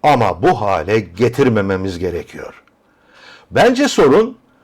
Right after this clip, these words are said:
seslendirmeci veya sunucu meslektaşların vurguları nerede yapacaklarını bilmemelerinden kaynaklanıyor.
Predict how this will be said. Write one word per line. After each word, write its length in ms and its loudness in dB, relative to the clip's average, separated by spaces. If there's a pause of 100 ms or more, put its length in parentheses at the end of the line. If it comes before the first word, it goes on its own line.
(140)
seslendirmeci 960 0
veya 320 4
sunucu 460 -2
meslektaşların 1040 0 (200)
vurguları 920 2
nerede 340 2
yapacaklarını 1120 0
bilmemelerinden 960 0
kaynaklanıyor. 800 -12